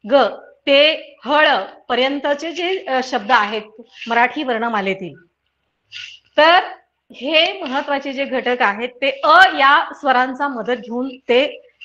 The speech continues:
अ, पुढे येतात, ते म्हणजे व्यंजन. आणि आज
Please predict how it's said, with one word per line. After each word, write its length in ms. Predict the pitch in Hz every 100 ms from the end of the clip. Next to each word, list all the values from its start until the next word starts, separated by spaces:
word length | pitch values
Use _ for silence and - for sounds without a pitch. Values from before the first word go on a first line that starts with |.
| -
अ, 240 | 226 226 220
पुढे 540 | - 220 233 240 285
येतात, 280 | 285 202 196 - -
ते 80 | 247
म्हणजे 220 | 233 226
व्यंजन. 360 | 220 170 165 165 - _ _ _ -
आणि 140 | 262
आज 440 | 302 302 339 233